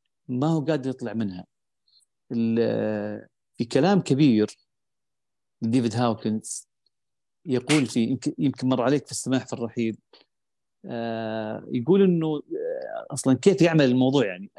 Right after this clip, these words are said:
أيهما يحرك بعض، الفكرة ولا، الفكرة ولا الشعور؟ فهو يقول إنه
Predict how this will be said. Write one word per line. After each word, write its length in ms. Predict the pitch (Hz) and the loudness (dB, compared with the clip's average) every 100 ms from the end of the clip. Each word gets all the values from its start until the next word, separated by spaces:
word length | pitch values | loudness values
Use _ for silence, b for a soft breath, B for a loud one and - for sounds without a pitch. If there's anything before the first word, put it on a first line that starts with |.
| 120 180 | -4 4
أيهما 340 | 180 196 170 | 6 6 6
يحرك 380 | 151 170 143 - | 4 0 0 0
بعض، 180 | 120 98 | -2 -2
الفكرة 400 | 110 165 160 156 | -4 -4 -2 -2
ولا، 380 | 135 120 117 - _ - | -2 -2 -6 -10 _ -16
الفكرة 580 | 113 170 - 196 202 _ _ _ _ _ _ | -8 -6 0 0 0 _ _ _ _ _ _
ولا 160 | 127 131 | 2 2
الشعور؟ 500 | - 135 151 117 - _ _ _ b b b _ _ _ _ - | 2 2 2 0 -4 _ _ _ b b b _ _ _ _ -4
فهو 180 | 139 | 0
يقول 320 | 156 143 202 202 | 2 0 0 0
إنه 360 | 170 160 156 | -2 -4 -8